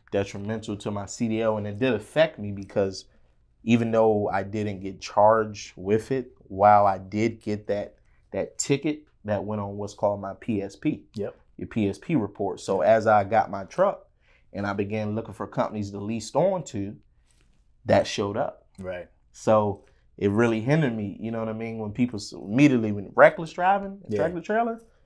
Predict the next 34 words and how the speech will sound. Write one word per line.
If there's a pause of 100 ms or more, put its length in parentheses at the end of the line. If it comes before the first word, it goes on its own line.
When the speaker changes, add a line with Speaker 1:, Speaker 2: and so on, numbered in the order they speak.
(260)
Speaker 1:
we
don't
want
'em.
Speaker 2:
That's,
like,
right
Speaker 1:
Application
Speaker 2:
next
to
a
Speaker 1:
denied.
Speaker 2:
D
U
I,
man.
Speaker 1:
Yeah, (160)
exactly.
Speaker 2:
You
know?
Speaker 1:
Not
realizing
the
situation.
Speaker 2:
Right.
Speaker 1:
Knowing,
you
know,
I
wasn't (180)
driving
recklessly.
I
just